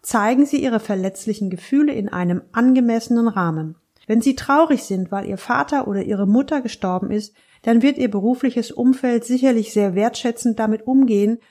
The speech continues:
wenn Sie Ihre Traurigkeit in angebrachtem Rahmen im beruflichen Umfeld zeigen. Ausheulen ist was anderes, als betroffen und berührt zu sein. Zeigen Sie sich mit Ihren Schwächen beziehungsweise zeigen Sie Ihre Schwächen, soweit Sie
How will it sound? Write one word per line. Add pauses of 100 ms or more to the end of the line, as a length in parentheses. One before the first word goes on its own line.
(140)
wenn
Sie
Ihre
Traurigkeit
in
angebrachtem
Rahmen
im
beruflichen
Umfeld
zeigen. (760)
Ausheulen
ist
was
anderes, (340)
als
betroffen (340)
und
berührt
zu
sein. (640)
Zeigen
Sie
sich
mit
Ihren
Schwächen
beziehungsweise
zeigen
Sie
Ihre
Schwächen,
soweit
Sie